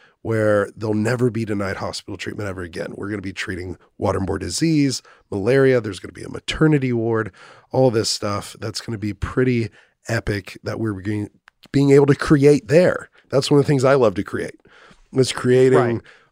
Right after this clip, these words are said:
Speaker 1: water wells and creating housing and creating education, a new school that is not a two-hour walk from, uh, where they are now to have an opportunity at education. Guess how many kids? Over five hundred kids. Guess how many kids go to school? Because it's over two hundred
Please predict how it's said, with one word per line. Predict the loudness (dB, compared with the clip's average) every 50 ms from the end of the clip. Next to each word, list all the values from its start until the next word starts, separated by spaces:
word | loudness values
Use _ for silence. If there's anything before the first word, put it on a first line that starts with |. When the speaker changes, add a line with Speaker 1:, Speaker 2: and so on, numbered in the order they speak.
| _ _ _
Speaker 1:
water | -18 -8 0 4 4 6 6 4 2
wells | 0 0 -4 -6 -6 -8 -10
and | -10
creating | -6 -4 0 2 4 4 4 4 2 0
housing | -2 0 2 2 2 2 2 -4 -6 -8
and | -10 -12
creating | -10 -8 -6 -4 -4 -4 -4 -4
education, | -6 -6 -8 -12 -4 -2 -2 -2 0 -2 -6 -6
a | -6
new | -4 -2 -2 0
school | -2 -2 -4 -2 0 0 2 2 0 -2 -4 -10 _ -20 -20 -20 _ _
that | -4 -2 -2
is | 0 0
not | 0 0 0
a | -2
two-hour | -4 -4 -4 -2 0 2 4 4 4 6
walk | 6 6 4 4 2 0 -4 -12 -20 _ _ _ -20 _ _ _ _ _
from, | _ 0 2 4 4 4 2 0 0 -4 -4 -4
uh, | -4 -4 -2 -2 0 0
where | -2 0 0 2 2 2 2
they | 2 0 2
are | 2 2 0
now | 0 0 0 0 0 0 -2
to | -4 -8 -10
have | -8 -8 -8 -8 -8
an | -8 -10
opportunity | -10 -12 -14 -14 -10 -6 -2 -2 0 0 0 0
at | 0 -2
education. | -4 -6 -6 -6 -4 -4 -4 -6 -10 -12 -14 -16 _
Guess | -2 0 0 2
how | 2
many | 2 2 2
kids? | 2 2 2 2 0 -6 -18 -20 _ _ _
Over | -4 -4 -2
five | 2 4 4 4 4
hundred | 4 2
kids. | 2 0 -2 -2 -2
Guess | -4 -4 -4 -2
how | -4
many | -4
kids | -4 -4 -6 -4
go | -4 -4
to | -4 -4
school? | -4 4 6 6 6 6 4 0 -4 -10 _ _ _ _ _ _ _ _
Because | -2 0 0 0 0
it's | 2 4
over | 4 4 4 0
two | 0 -2 -2
hundred | -2 -2 -4 -6 -6